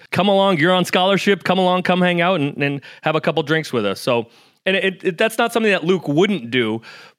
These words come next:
but this early in the year, as Coach Vogel is making a real effort to get to know everyone and how everybody fits into this puzzle, it's been a really different and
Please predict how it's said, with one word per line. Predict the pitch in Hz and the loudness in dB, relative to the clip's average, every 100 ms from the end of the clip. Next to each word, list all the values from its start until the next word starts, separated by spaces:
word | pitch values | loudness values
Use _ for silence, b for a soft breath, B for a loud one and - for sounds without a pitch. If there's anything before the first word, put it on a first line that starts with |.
| - | -2
but | 143 - | -2 -2
this | 117 170 170 | -2 -2 -2
early | 156 160 156 | -2 0 0
in | 143 | 0
the | |
year, | 127 135 123 113 113 - | 0 2 2 0 -2 -4
as | 131 139 139 | -2 0 0
Coach | - 123 | -2 -2
Vogel | 117 131 120 127 - | 0 0 2 0 0
is | 123 117 113 | -2 -2 -2
making | 131 131 127 | -2 -2 -4
a | 107 113 | -2 -2
real | 110 139 135 | 0 0 0
effort | 120 135 143 - | -2 -2 -2 -2
to | - | -2
get | 127 135 | -2 0
to | 135 | 0
know | 135 151 151 - | 0 0 0 0
everyone | 127 127 117 104 110 151 - | 0 0 0 0 -2 -6 -8
and | 117 | -6
how | 113 123 | -2 0
everybody | 120 123 127 127 127 | 0 -2 -2 -2 -2
fits | - 127 - | -2 -2 -2
into | 120 110 | -4 -2
this | 117 | -4
puzzle, | - 147 139 120 113 | 0 -2 0 0 0
it's | 101 107 - | 0 -4 -4
been | 139 | -2
a | 120 | 0
really | 120 120 | 0 -2
different | 104 123 - 131 | -2 -4 -4 -4
and | 110 107 | -2 -4